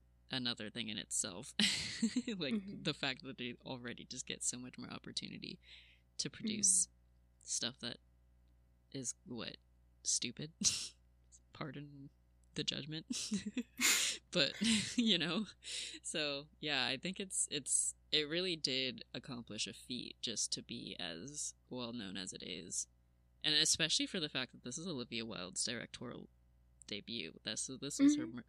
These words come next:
Speaker 1: first movie ever.
Speaker 2: Yeah,
Speaker 1: That's
Speaker 2: it did well.
Speaker 1: kinda
Speaker 2: I think
Speaker 1: crazy.
Speaker 2: it's just, um, I think it's good just in comparison to the fact that last week on Atomic Blonde, or whenever this comes out, on Atomic Blonde,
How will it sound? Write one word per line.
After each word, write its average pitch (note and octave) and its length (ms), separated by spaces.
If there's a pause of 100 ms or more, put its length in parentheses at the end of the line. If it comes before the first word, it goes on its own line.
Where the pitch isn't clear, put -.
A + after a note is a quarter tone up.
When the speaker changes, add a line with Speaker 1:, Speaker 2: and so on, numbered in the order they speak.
Speaker 1:
first - 260
movie A#2+ 220
ever. B2 320 (1500)
Speaker 2:
Yeah, A3+ 220
Speaker 1:
That's C3+ 160
Speaker 2:
it G#3 120
did - 20
well. - 100
Speaker 1:
kinda E3+ 200
Speaker 2:
I B3+ 120
think D#4 160
Speaker 1:
crazy. E4 120
Speaker 2:
it's - 140
just, - 440 (200)
um, F#3+ 280
I F#3+ 100
think D#4+ 160
it's - 100
good G#3 180
just G3 180
in G3 80
comparison F#3+ 420
to - 100
the F#3 60
fact F#3 240
that F3+ 120 (160)
last F3 260
week F#3 140
on F3+ 60
Atomic F3+ 340
Blonde, F3 340
or G#3 120
whenever G#3+ 220
this G3 120
comes F#3 160
out, E3+ 260
on F#3+ 120
Atomic G3+ 320
Blonde, G3 260